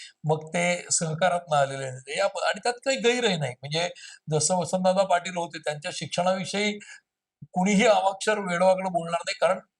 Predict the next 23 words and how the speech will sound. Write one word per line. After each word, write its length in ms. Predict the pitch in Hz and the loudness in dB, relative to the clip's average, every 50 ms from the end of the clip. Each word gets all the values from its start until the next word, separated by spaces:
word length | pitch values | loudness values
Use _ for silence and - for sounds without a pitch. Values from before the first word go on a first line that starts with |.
| _ _ | _ _
शिक्षण 640 | - - - 156 - - - - - 240 226 190 160 156 160 - _ _ _ _ _ - | -10 -6 -6 -6 -6 -4 -2 0 4 4 4 4 2 0 -8 -14 _ _ _ _ _ 0
हा 80 | 165 196 | 0 2
माणसाच्या 420 | 202 202 185 170 - 202 214 226 190 | 2 0 0 -2 -4 -6 -6 -6 -6
शहाणपणाचा 640 | - - 135 135 165 190 190 202 196 202 202 185 202 | -4 -4 -2 -2 -2 0 0 2 2 2 2 0 0
क्रायटेरिया 540 | 175 175 156 156 143 151 147 131 127 117 | 0 0 0 0 0 -2 -4 -2 -2 -2
नाही, 160 | 113 - - - _ _ _ _ _ _ _ _ _ _ _ _ _ _ _ _ | -2 -4 -8 -18 _ _ _ _ _ _ _ _ _ _ _ _ _ _ _ _
शहाणपणाचा 540 | - - 143 143 165 185 185 190 202 190 202 | -2 2 2 2 2 2 2 2 4 2 2
निकष 340 | 190 185 175 185 180 - 147 | 0 -2 -2 -4 -4 -4 -4
होऊ 80 | 151 143 | -6 -6
शकत 280 | - 147 135 131 131 - - | -6 -6 -8 -8 -10 -10 -10
नाही, 100 | 117 117 | -10 -8
हे 140 | - 165 170 | -4 -2 -2
वसंतदादांनी 580 | 165 156 - 175 170 175 165 165 165 170 180 | -2 -2 -2 -2 -2 0 0 0 0 0 -2
सिद्ध 300 | - 175 165 151 143 143 | -2 -4 -4 -4 -6 -8
केलं. 360 | - - - - _ _ _ _ _ _ _ _ _ _ - | -8 -10 -14 -20 _ _ _ _ _ _ _ _ _ _ 2
तसंच 500 | 262 262 262 240 214 202 208 208 - - _ _ _ _ - | 2 4 4 4 4 4 4 2 -4 -12 _ _ _ _ -2
यशवंतराव 580 | 202 196 - 233 240 240 233 240 226 226 226 - - | 0 0 2 2 0 0 2 2 2 2 2 2 4
चव्हाण 280 | 208 202 208 208 208 | 4 6 6 4 2
जे 100 | 196 214 | 0 -2
पहिले 260 | 208 196 185 180 202 | -2 0 0 2 2
मुख्यमंत्री 540 | 202 196 185 - - 190 190 185 180 196 196 | 2 0 -2 -2 0 0 2 0 0 0 0
होते, 300 | 185 170 170 - 160 160 | 0 0 0 -2 -6 -6
त्यांनी 500 | 156 - 160 160 165 185 208 208 208 208 | -4 -2 -2 -2 0 0 -2 -2 -4 -8